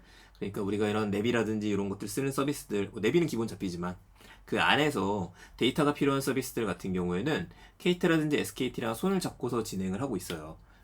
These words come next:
근데 독자적으로 갈 수도 있겠죠.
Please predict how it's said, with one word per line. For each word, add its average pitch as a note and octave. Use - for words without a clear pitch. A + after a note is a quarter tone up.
근데 D#3+
독자적으로 C#3
갈 F#2
수도 B2
있겠죠. -